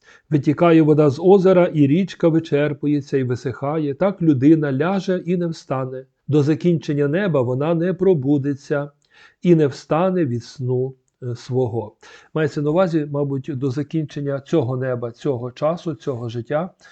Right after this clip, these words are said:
І все-таки він тут, е, інтуїтивно відчуває, що не все не закінчиться, е, цим життям і буде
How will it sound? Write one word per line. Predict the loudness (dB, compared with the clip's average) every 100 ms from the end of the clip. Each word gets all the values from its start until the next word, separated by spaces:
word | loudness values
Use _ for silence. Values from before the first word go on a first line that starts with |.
| -20 _
І | -8
все-таки | -2 -2 -2 -4 -2
він | -2 -4
тут, | -4 -6 -8 -20 -20 _ -8
е, | -6 -6 -8 -8
інтуїтивно | -8 -4 -2 0 0 0
відчуває, | -2 -6 -6 -4 -4
що | -6 -10 -10 -12 _ -20 -20 -20
не | -20 -14 -10 -10
все | -4 -4
не | -2
закінчиться, | -4 -4 -4 -6 -8 -14 -20 _ _ _ _ -20 _ -14
е, | -10
цим | -6 -6
життям | -6 -4 -4 -4 -4
і | -4
буде | -2 -2 -4 -6